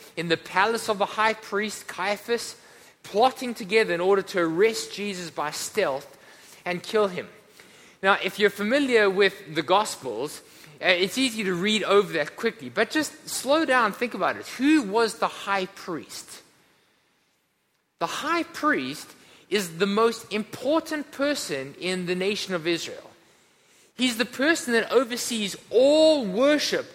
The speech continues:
all the temple, all the sacrifices. He's the one person that oversees all other priests.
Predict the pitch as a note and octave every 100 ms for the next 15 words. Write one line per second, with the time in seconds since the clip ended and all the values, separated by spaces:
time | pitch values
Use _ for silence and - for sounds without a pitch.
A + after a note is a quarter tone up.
0 | - C4+ D#4 D#4 C4+ - - C#4+ C#4 A3+
1 | D#3 - B3 D4+ D4+ B3+ C#4 - C#4+ -
2 | C4+ - G3+ F3+ - - - - - -
3 | - - - A#3+ A#3 A#3+ A3 A3 D4 E4
4 | - C#4+ C#4+ A3+ A3 - B3+ B3 - A#3+
5 | A#3 G3+ - A3 C#4 D#4 D4+ - B3+ B3+
6 | - A#3+ A#3+ A#3 -